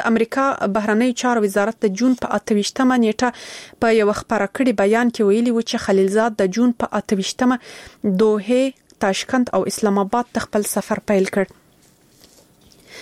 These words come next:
نن د سعودي عربستان د شلو چارواکو چې ویل کیږي د خبریال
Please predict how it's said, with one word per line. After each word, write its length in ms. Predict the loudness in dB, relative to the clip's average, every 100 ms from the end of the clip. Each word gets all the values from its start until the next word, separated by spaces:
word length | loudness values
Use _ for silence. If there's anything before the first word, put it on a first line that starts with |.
| -20 -20 0
نن 260 | 2 4 4
د 100 | 2
سعودي 380 | 0 0 2 2
عربستان 560 | 2 0 -4 -2 0
د 80 | 0
شلو 260 | -2 0 -2
چارواکو 560 | 0 0 0 0 -2
چې 140 | -4 0
ویل 180 | 0 0
کیږي 400 | -2 0 0 -2
د 40 |
خبریال 680 | -2 0 0 2 2 2